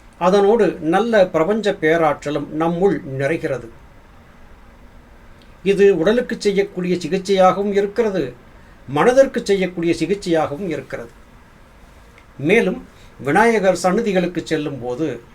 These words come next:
தோற்பு கரணம் போடுவது வழக்கம். அப்படி செய்யும் போது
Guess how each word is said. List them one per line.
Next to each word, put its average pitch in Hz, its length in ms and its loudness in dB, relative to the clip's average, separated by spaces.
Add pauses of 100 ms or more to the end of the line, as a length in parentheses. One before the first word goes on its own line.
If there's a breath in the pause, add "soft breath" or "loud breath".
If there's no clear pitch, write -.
(340)
தோற்பு 214 420 -2
கரணம் 175 460 0 (180)
போடுவது 165 400 0
வழக்கம். 139 400 -4 (260)
அப்படி 165 300 -4
செய்யும் 170 360 -4
போது 156 360 -4